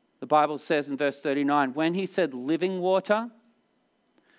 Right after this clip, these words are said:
he was speaking of the Spirit, who would be given to everyone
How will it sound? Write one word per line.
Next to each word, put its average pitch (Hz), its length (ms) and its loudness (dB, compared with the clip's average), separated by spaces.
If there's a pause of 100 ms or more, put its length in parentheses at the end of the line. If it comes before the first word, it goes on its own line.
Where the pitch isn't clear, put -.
(140)
he 151 140 2
was 143 140 0
speaking 160 560 0
of 127 180 -4
the 117 100 -10
Spirit, - 680 -4 (1080)
who 151 160 4
would 143 160 2
be 135 140 0
given 156 460 -2
to - 140 -6 (180)
everyone 131 760 -2